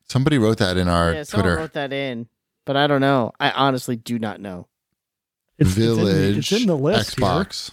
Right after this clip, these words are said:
Speaker 3: for Xbox One.
Speaker 2: I'm gonna say it must
Speaker 1: Xbox
Speaker 2: have.
Speaker 1: Series X, no.
Speaker 2: No.
Speaker 1: No.
Speaker 2: Is it, will it play on an Xbox One?
Speaker 1: No. Lady, Lady D is too big. She can't,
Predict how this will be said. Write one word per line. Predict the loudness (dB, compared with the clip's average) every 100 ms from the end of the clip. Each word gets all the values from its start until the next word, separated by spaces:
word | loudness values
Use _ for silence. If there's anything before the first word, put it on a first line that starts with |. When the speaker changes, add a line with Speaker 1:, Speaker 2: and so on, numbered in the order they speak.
| _
Speaker 3:
for | -2
Xbox | -2 -2 -4 -4 -8
One. | -6 -4 -6 _ _ _ _ -4
Speaker 2:
I'm | -2 0
gonna | 0
say | 0 0 2
it | 0
must | -2 0
Speaker 1:
Xbox | 0 0
Speaker 2:
have. |
Speaker 1:
Series | 0 2 2 2
X, | 0 -2 0
no. | 2 4 2 0 _ _ _ _ -18
Speaker 2:
No. | -10 -8 -8 -10 _ _ 2
Speaker 1:
No. | 6 6
Speaker 2:
Is | 4 2
it, | -2 -4 -14 -14 -6
will | 0 0
it | 0 -8
play | -6 -2 0 0
on | -2
an | -4
Xbox | -6 -4 -6 -4
One? | -8 -8 -12 _
Speaker 1:
No. | 0 2 0 -2 _ _ _ _ _ _ _ _ _ _ _ _ _ _ _ _ _ _
Lady, | 0 2 2 2
Lady | 2 4 4
D | 2 2
is | 0
too | 0 2
big. | 2 2 -2 -6
She | -6 -2
can't, | 0 0 -2